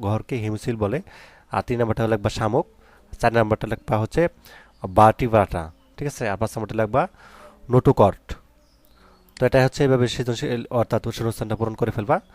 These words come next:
তো এরপরে দেখো, তোমাদের হচ্ছে এখানে পাঁচটি, আহ, সংক্ষিপ্ত প্রশ্ন দেওয়া আছে।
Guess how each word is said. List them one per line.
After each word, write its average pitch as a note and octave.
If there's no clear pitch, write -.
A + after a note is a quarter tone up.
তো B2
এরপরে C3+
দেখো, B2+
তোমাদের B2
হচ্ছে A#2+
এখানে A2+
পাঁচটি, B2
আহ, G2
সংক্ষিপ্ত B2
প্রশ্ন A#2+
দেওয়া F#2+
আছে। D3+